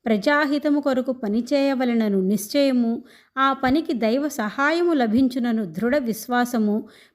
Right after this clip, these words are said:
ప్రలోభములకు లొంగని వ్యక్తికి దానిని పూనికతో కొనసాగించు శక్తిని ప్రసాదించును. ఇక్కడ గురువుగారు ఏం చెప్తున్నారంటే,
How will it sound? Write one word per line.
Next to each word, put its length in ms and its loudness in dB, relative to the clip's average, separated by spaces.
ప్రలోభములకు 880 2
లొంగని 640 0
వ్యక్తికి 960 -4
దానిని 440 4
పూనికతో 680 0
కొనసాగించు 760 -4
శక్తిని 400 2
ప్రసాదించును. 920 -2
ఇక్కడ 260 2
గురువుగారు 520 2
ఏం 240 2
చెప్తున్నారంటే, 1040 -4